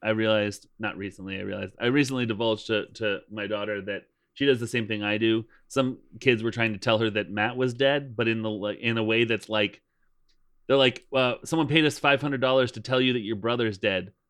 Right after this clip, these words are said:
they said after they con-, she, they confirmed that she had a brother. And she's like, "Who, what, how did he die?" "He died of thirst. He went to the store 'cause he was thirsty and he died of thirst." And she's like,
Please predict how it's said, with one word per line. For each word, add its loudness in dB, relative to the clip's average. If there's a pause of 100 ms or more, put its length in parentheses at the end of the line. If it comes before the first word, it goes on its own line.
they 2
said 2
after 2
they 2
con-, -6 (140)
she, -2
they 2
confirmed -4
that -8
she 0
had 2
a 0
brother. 0 (400)
And -8
she's -4
like, 0 (2250)
"Who, -2
what, 0 (360)
how 0
did -2
he -2
die?" -2 (320)
"He 0
died 6
of 2
thirst. 2
He 2
went 4
to 4
the 0
store 0 (380)
'cause -4
he 4
was 4
thirsty 2
and 2
he 0
died 4
of 0
thirst." 0
And -16
she's -10
like, -4